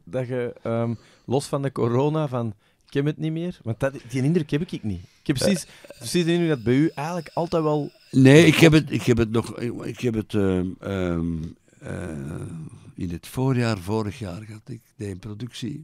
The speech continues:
Speaker 2: maar dat is ook een heel verhaal. En de klik met de regisseur was er absoluut niet.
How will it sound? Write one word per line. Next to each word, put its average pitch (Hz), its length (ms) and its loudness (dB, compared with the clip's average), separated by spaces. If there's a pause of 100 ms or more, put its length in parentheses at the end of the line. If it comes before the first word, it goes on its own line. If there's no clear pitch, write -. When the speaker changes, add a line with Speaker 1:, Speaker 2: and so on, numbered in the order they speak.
(120)
Speaker 2:
maar 120 120 -10
dat 107 120 -10
is 107 140 -10
ook 104 180 -10
een 107 80 -8
heel 104 160 -8
verhaal. 98 420 -10 (800)
En 110 340 -8 (100)
de 117 80 -8
klik 117 320 -10
met 120 140 -8
de 117 80 -6
regisseur 110 540 -8
was 92 220 -8
er - 120 -12
absoluut 73 540 -12
niet. - 220 -16